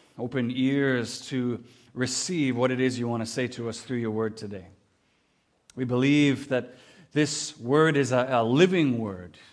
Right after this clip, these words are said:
It's an active word. It's not just some ancient document written thousands of years ago.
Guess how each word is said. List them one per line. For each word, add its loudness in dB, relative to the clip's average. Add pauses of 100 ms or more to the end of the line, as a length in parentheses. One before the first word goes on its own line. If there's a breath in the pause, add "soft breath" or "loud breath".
It's -14
an -10
active -4
word. -4
It's -16
not -6
just 2
some 2
ancient 0
document 2
written -6
thousands -2
of -8
years -4
ago. -10